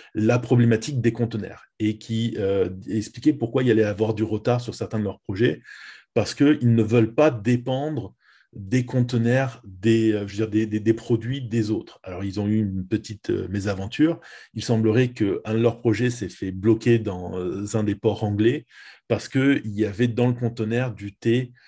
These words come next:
euh, qui avait pas tous ses papiers. Du coup, ils ont jeté le thé par-dessus bord et ça a bloqué le jeu, euh, pendant je sais pas combien de temps. Et donc, lui, il disait, euh, « Bah, nous, ce qu'on va faire maintenant, c'est on va attendre que le conteneur, il soit plein et on fera partir le conteneur, mais ça sera que du Mythic Game, quoi. »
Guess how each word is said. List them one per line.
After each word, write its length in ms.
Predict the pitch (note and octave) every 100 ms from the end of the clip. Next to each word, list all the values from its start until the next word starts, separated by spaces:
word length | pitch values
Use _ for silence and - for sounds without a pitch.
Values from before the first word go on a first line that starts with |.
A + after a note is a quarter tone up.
| _ -
euh, 200 | F#2+ F#2+
qui 280 | F#2+ - G#2
avait 180 | F#2+ G#2
pas 220 | - B2
tous 180 | A#2+ C3+
ses 160 | B2 A2+
papiers. 320 | - - C3
Du 160 | A2
coup, 260 | F#2+ - A#2+
ils 200 | G2+ F#2
ont 240 | F#2+ F#2
jeté 240 | F#2 - B2+
le 80 | A#2
thé 180 | B2+
par-dessus 440 | A#2+ G2+ G2+ F#2+ G2+
bord 260 | G#2+ C3+
et 40 | G#2
ça 200 | - G2
a 40 |
bloqué 440 | F#2+ G#2+ A2 A2+ A#2
le 80 |
jeu, 560 | G#2 G2 A2 A2+ G#2+ G#2
euh, 80 | -
pendant 340 | G2 F#2+ F#2+
je 120 | F#2 F#2
sais 120 | -
pas 120 | -
combien 260 | - F#2+ F#2
de 80 |
temps. 240 | F#2 C3+ - - - - -
Et 20 | -
donc, 220 | G2 C3
lui, 80 | D3
il 40 |
disait, 400 | G#2 G2+ B2+ D3
euh, « 260 | G2+ F#2+ - - - -
Bah, 260 | G2 G2 G2
nous, 140 | B2+
ce 60 | C3
qu'on 80 | A2
va 80 |
faire 180 | G2 B2+
maintenant, 420 | A#2 - G#2 C#3
c'est 400 | D#3 - G#2+ A#2+ -
on 140 | G2+
va 320 | G2 A#2 - -
attendre 480 | A#2 A#2+ C3+ B2+ G2+ -
que 100 | G#2+
le 80 |
conteneur, 520 | G#2 B2+ A#2+ A2+ A#2 G2+
il 80 |
soit 240 | F#2 G#2 F#2
plein 300 | A2 C3+ D#3+ _
et 80 | G#2
on 80 | F#2
fera 200 | F#2 F#2
partir 460 | F#2 F2+ - C#3 B2
le 120 | G2+
conteneur, 440 | G2 F2+ G2+ B2
mais 100 | C3
ça 100 | -
sera 180 | - B2
que 240 | B2 - B2
du 140 | A2+
Mythic 340 | A2 A2 - -
Game, 260 | F#2+ - -
quoi. » 180 | -